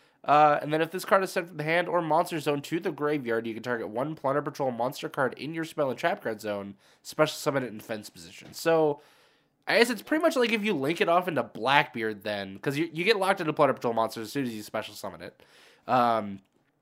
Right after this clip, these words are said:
so you pretty much have to link into the Blackbeard then to send it to the graveyard, or if it goes from your hand, I guess, if you discard it for, like, Shipyard or, uh, like, whatever other effect, then you can get that bonus to get a sh-, Plunder Patrol monster on your field for extra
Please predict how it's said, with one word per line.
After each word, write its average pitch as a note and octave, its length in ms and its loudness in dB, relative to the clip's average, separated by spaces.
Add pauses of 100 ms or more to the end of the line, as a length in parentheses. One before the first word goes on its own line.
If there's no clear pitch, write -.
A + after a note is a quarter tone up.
(120)
so - 160 -2
you E3 120 2
pretty G3 160 4
much G#3 120 0
have F3 140 6
to D#3+ 60 -2
link D#3 240 0
into C#3 160 2
the A#2+ 60 2
Blackbeard A#2+ 580 -2
then G#2+ 120 -4
to G#2+ 60 -12
send C#3+ 220 -2
it C3 80 -10
to B2 80 -12
the A#2 80 -8
graveyard, G2+ 720 -4 (260)
or D3+ 160 6
if C#3 120 2
it C3+ 120 -2
goes C3 240 6
from A#2+ 140 -8
your G#2+ 80 -4
hand, A2 280 -4
I G2 60 -2
guess, G2 220 -6
if - 60 -18
you G#2+ 100 -8
discard A2+ 480 -2
it G2+ 100 -10
for, G#2+ 120 -10
like, G2 180 -8
Shipyard A2 720 -2
or, F#2+ 500 -8 (480)
uh, G2 360 -2
like, G2 220 -8
whatever G#2 360 -2
other F#2+ 200 -6
effect, G2+ 480 -2 (360)
then G#2 260 -4
you G#2 120 -10
can A2+ 120 -14
get A2+ 160 -6
that G#2+ 220 0
bonus G#2+ 380 -4
to G#2+ 80 -12
get A2+ 160 -4
a G2+ 220 -6 (280)
sh-, - 140 -8 (180)
Plunder D#3+ 220 4
Patrol C3 240 0
monster A#2+ 480 0
on G#2 160 -4
your G2+ 100 -6
field G2+ 300 -6
for G#2+ 140 -6
extra F#2+ 500 -8